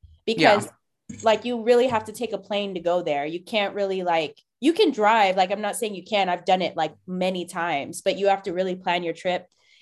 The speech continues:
Speaker 2: And it's not something you can do every day, because if you
Speaker 1: Mm.
Speaker 2: go and it's no traffic, to get from SoCal to NorCal is, like,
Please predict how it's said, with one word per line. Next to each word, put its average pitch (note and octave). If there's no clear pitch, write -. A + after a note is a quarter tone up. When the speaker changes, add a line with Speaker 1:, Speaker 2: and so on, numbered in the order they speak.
Speaker 2:
And G3+
it's F#3+
not G3+
something F#3+
you F#3
can F#3
do F3
every D#3
day, D3
because F#3
if G3+
you C#3
Speaker 1:
Mm. -
Speaker 2:
go A3
and A3
it's F#3
no F#3
traffic, G3
to G3+
get F#3+
from F#3+
SoCal F#3+
to F3+
NorCal F3+
is, F#3
like, D#3